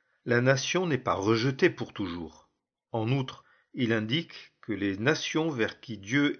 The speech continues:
est en train d'agir en grâce rejetteront finalement la grâce de Dieu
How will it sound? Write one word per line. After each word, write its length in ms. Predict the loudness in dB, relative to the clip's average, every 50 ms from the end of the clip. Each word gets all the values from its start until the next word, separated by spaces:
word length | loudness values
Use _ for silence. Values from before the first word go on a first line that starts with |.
| -4
est 160 | -6 -4 -4 -4
en 100 | -6 -6
train 200 | -6 -8 -4 0
d'agir 340 | 0 0 2 0 -2 -2
en 120 | -2 -4 -4
grâce 560 | 0 2 2 2 2 0 -8 -12 -14 -14 _ _ _ _ _ _ _ _ _ _ -6
rejetteront 760 | -4 2 4 4 6 6 4 2 2 2 -2 -2 -2 -2 -6
finalement 680 | -8 -10 -10 -4 0 2 2 2 2 2 0 0 0
la 160 | 0 0 -2 0
grâce 340 | 0 -2 -2 -2 -4 -6
de 100 | -6 -6
Dieu 400 | -6 -6 -6 -6 -6 -6 -6 -8